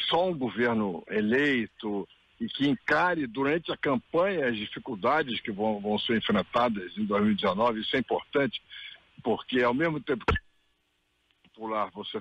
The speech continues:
falar desses problemas, é, você, se não falar, se fingir que tá tudo bem,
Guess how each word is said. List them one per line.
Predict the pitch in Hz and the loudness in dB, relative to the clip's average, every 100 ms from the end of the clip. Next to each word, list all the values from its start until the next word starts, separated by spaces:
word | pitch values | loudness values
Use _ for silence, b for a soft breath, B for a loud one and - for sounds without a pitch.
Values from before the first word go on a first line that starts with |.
| - | -4
falar | 101 110 | 0 0
desses | 95 95 - - | 0 -4 -8 -6
problemas, | 107 90 131 160 120 82 - - B B B B - | -4 0 2 2 0 -4 -8 -10 B B B B -6
é, | 117 113 113 113 107 101 95 - - - - 104 | 0 2 4 2 0 0 -4 -6 -14 -14 -12 0
você, | 123 117 147 147 - | 0 2 0 0 -2
se | - | 0
não | 156 156 | 2 2
falar, | - 135 117 156 160 | 2 0 2 0 0
se | - - | -4 -6
fingir | 131 110 127 | 0 2 2
que | 120 | 0
tá | 117 | -2
tudo | - 131 110 | 0 0 0
bem, | 92 254 180 107 | 2 2 2 -2